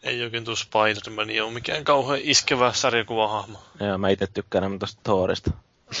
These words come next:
Speaker 1: <laughs> Joo. Varsinkin, jos sillä ei oo paitaa päässä.
Speaker 2: Niin, en, siinä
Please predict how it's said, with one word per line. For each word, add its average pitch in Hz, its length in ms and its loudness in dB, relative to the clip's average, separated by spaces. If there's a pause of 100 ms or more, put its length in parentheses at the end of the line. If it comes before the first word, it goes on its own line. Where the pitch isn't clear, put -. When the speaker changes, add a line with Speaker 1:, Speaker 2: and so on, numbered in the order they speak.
Speaker 1:
<laughs> - 480 2
Joo. - 160 -6 (840)
Varsinkin, 117 360 6
jos 107 140 4
sillä 107 180 0
ei 104 60 6
oo 98 160 2
paitaa - 500 -2
päässä. - 340 -16 (140)
Speaker 2:
Niin, 101 560 -2
en, 95 260 -8 (880)
siinä 92 440 -2